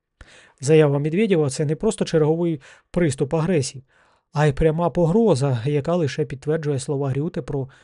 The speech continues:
справжні наміри Кремля. Це доказ того, що Росія не шукає діалогу, а демонструє силу та наміри діяти агресивно. Да, поки світ, ем, обговорює геополітичні загрози, ворог продовжує терор.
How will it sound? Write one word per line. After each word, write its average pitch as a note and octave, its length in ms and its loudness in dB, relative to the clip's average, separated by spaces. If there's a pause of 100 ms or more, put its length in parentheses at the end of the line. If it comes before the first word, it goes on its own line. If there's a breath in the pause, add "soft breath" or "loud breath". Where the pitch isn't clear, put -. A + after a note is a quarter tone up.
справжні C3 500 -4
наміри C3 340 -4
Кремля. D#3+ 380 -4 (600 loud breath)
Це A3+ 140 0
доказ D#3 300 0
того, E3 260 2
що - 180 -6
Росія C#3+ 520 0
не D#3 100 -4
шукає C#3 420 0
діалогу, D3 540 -2 (340 loud breath)
а D#3 120 -2
демонструє F3 1080 0
силу G#3+ 520 0 (400 soft breath)
та E3 220 2
наміри D#3+ 480 0
діяти C3+ 500 -4 (240)
агресивно. C#3 540 -4 (2250 soft breath)
Да, D3 300 4
поки G3+ 300 6
світ, D3+ 340 -2 (140)
ем, D3+ 560 -6
обговорює E3 580 2
геополітичні D#3+ 800 -2
загрози, C#3 640 -2
ворог F3+ 380 -2
продовжує D#3 600 0
терор. C#3 420 -2